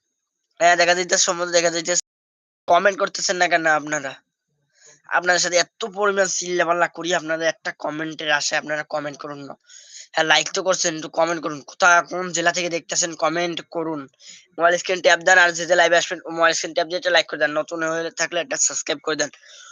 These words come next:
উপরে দেখেন একটা, এইখানে একটা বেল আইকন আছে, ওখানে একটা ট্যাপ দেন, মানে সাবস্ক্রাইব করে দেন। আর আমার YouTube চ্যানেল ঢুকে প্রথম ভিডিওটা আপনাদের কমেন্ট করুন,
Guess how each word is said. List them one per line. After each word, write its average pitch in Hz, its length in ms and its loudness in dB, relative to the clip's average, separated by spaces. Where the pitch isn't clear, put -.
উপরে 175 280 0
দেখেন - 320 -2
একটা, 185 240 4
এইখানে 165 320 0
একটা 175 240 4
বেল 170 140 0
আইকন 165 220 4
আছে, 160 200 0
ওখানে 165 180 2
একটা 170 200 2
ট্যাপ 160 180 2
দেন, 160 140 2
মানে 151 180 -6
সাবস্ক্রাইব - 480 -4
করে 170 140 0
দেন। 147 160 0
আর 160 220 8
আমার 165 300 6
YouTube 160 280 -8
চ্যানেল 170 220 2
ঢুকে 165 200 -4
প্রথম 175 300 -6
ভিডিওটা 160 300 0
আপনাদের 156 280 -2
কমেন্ট 156 320 -2
করুন, 147 160 -10